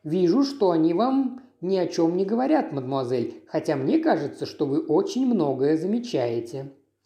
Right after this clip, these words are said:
«У меня есть некоторые идеи», медленно произнесла девушка. Некоторые совершенно сумасшедшие идеи.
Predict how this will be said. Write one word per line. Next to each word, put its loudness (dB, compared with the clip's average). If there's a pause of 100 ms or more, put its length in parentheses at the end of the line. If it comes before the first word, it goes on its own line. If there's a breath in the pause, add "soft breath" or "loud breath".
(460 soft breath)
«У 0
меня 6
есть 2
некоторые 2 (180)
идеи», 0
медленно 0
произнесла -2
девушка. -4 (240 loud breath)
Некоторые 2
совершенно 2
сумасшедшие -2
идеи. -4